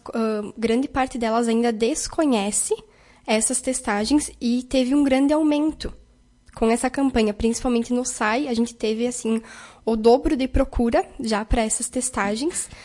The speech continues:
Ah, tivemos diagnósticos novos a partir dessas testagens, né? Então, pra gente ver como isso é importante.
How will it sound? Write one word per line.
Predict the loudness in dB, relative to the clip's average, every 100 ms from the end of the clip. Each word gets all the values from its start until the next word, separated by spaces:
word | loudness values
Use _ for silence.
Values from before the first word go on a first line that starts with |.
| -20 -20 2
Ah, | 4 4
tivemos | 4 2 4 4
diagnósticos | 2 2 0 0 -2 -2
novos | 2 4 2 2 -2 -4
a | -6
partir | -2 -2 -2 -4 -2
dessas | -2 -2 -8 -4
testagens, | -4 -2 -4 -2 -4 -2
né? | -2
Então, | 0 -4
pra | 0
gente | 0 0 -2
ver | -4
como | 2 4 6
isso | 4 4
é |
importante. | 2 4 0 4 2 2 -2 -8